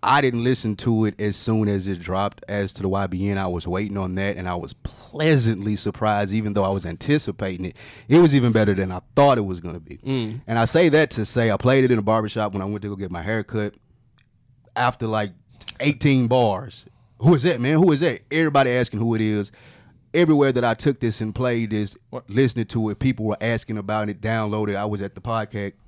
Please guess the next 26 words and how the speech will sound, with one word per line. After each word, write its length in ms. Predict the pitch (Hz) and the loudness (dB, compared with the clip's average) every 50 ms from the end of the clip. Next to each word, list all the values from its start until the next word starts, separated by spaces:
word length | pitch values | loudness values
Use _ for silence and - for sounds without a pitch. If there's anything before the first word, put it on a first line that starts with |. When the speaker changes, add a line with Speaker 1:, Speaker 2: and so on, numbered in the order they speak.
| _ - | _ -6
Speaker 1:
podcast 580 | 110 107 107 104 98 - 117 107 104 101 - - | -4 -2 -2 -2 -4 -6 -6 -6 -4 -6 -6 -8
collective 420 | - 104 110 117 113 - 107 95 | -8 -6 -6 -6 -6 -6 -10 -10
with 220 | 90 92 - - - | -10 -10 -8 -4 0
you. 220 | 131 135 131 123 127 - | 0 2 0 0 -2 -4
Speaker 2:
Yep. 200 | 113 120 127 - - | -6 -6 -6 -6 -4
Speaker 1:
I 80 | 101 107 | -4 -4
was 120 | 101 - | -2 -2
talking 200 | - 120 113 110 101 | -2 -4 -4 -4 -4
to 100 | - 110 | -4 -4
my 80 | 104 | -4
man 280 | 98 101 98 98 98 95 | -4 -4 -4 -4 -4 -4
Vince. 340 | 92 104 131 135 131 135 - | 0 2 2 2 0 -2 -2
He 200 | 127 127 143 135 | -2 -2 -2 0
downloaded 440 | 117 120 113 110 107 110 107 104 101 | 0 -2 -2 -2 -2 -4 -4 -2 -2
right 180 | 107 107 104 - | -2 -2 -2 -4
there 100 | - 101 | -8 -10
on 80 | 95 92 | -8 -8
the 60 | 92 | -10
spot. 400 | - - - 117 110 113 113 98 | -10 -6 -2 -2 0 0 0 -2
He 120 | 92 113 110 | -4 -6 -6
texted 340 | - - 117 117 113 - | -4 -4 -4 -4 -4 -6
me, 60 | 113 107 | -8 -8
said 220 | - - 98 90 | -8 -8 -10 -10
it 80 | 95 80 | -10 -12
was 100 | 87 - | -14 -8
dope. 340 | - - 113 110 110 107 - | -4 -2 0 0 -2 -4 -6